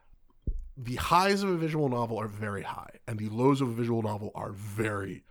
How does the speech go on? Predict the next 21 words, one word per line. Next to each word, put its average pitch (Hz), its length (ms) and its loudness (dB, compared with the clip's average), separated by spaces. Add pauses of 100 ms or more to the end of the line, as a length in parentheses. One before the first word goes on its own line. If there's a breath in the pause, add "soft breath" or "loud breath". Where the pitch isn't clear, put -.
(160)
very 101 560 -4
low. - 320 -12 (540 loud breath)
And 156 120 10
I 156 80 10
think, 180 260 4 (100)
like, 151 340 0 (540)
you 208 80 4
know, 131 140 4 (920)
visual 240 320 8
novels 170 280 6
are 131 60 0
two 131 160 0
things. - 300 -8
They 113 80 -6
are 107 80 -2
writing 160 320 8
and 147 80 2
they 135 60 2
are 120 60 2
pictures, - 540 -8
and 147 220 -4